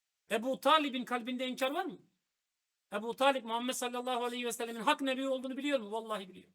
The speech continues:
Kendisi de söylüyor. Diyordu ki, "Ben biliyorum ki sen haksın. Senin getirdiğin din, dinlerin en hayırlısıdır. Fakat ne var ki ben bunu kabul edersem bunların kınamasından korkuyorum. Beni kınayacaklar. Bak, atasının, dedesinin yolunu bıraktı." diyecek.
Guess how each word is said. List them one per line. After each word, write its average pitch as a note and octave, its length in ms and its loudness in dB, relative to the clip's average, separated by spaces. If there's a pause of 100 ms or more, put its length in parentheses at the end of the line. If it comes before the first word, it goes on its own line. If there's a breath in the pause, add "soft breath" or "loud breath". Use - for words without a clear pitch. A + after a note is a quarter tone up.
(540)
Kendisi A#3 320 0
de A#3 100 -2
söylüyor. F#3+ 360 -6 (460)
Diyordu G#3+ 320 4
ki, F#3+ 160 -2
"Ben G3+ 200 0
biliyorum G#3+ 460 0
ki A3 100 -4
sen G3+ 180 0
haksın. D4 560 4 (280)
Senin A3 340 0
getirdiğin G#3 600 -2
din, G#3 340 -2 (160)
dinlerin G#3+ 360 2
en A3 120 -4
hayırlısıdır. G#3+ 720 2 (420)
Fakat A#3+ 280 2
ne G#3+ 160 4
var C4 200 10
ki G3 180 -2
ben A#3 220 2
bunu A3+ 140 -4
kabul A3 320 0
edersem G#3+ 520 2
bunların A3 420 -2
kınamasından G#3+ 680 -4
korkuyorum. C#3 400 -14 (340)
Beni A3+ 180 0
kınayacaklar. G3 640 -2
Bak, C4 200 2 (360)
atasının, G#3+ 540 0
dedesinin G#3 420 0
yolunu A3 340 0
bıraktı." G3 320 0
diyecek. C3 260 -14